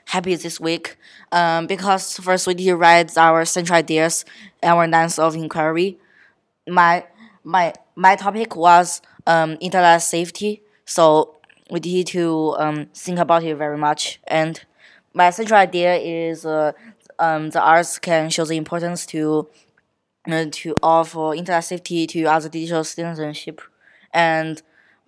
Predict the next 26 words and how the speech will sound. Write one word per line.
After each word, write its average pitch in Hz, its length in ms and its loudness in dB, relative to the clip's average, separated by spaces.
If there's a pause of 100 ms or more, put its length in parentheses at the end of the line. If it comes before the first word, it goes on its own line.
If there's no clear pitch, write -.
(180)
well, 185 180 12
because 226 460 0
the, 160 500 4 (460)
there 196 100 8
are 185 120 10
four 196 300 0
lines 165 220 4
of 156 100 0
inquiry, 156 380 2
bec-, 165 300 -6
so - 180 -2
it's 160 180 -2
too 175 120 -4
much, 170 160 6
so 165 180 -2
you 160 100 -2
can 170 140 -4
see 160 160 -10
it 156 60 -4
on 151 80 -2
my 151 100 -2
book. - 380 -8 (600)
And 156 300 -4 (300)
happy 196 340 2
is 180 140 -4
because, 175 560 0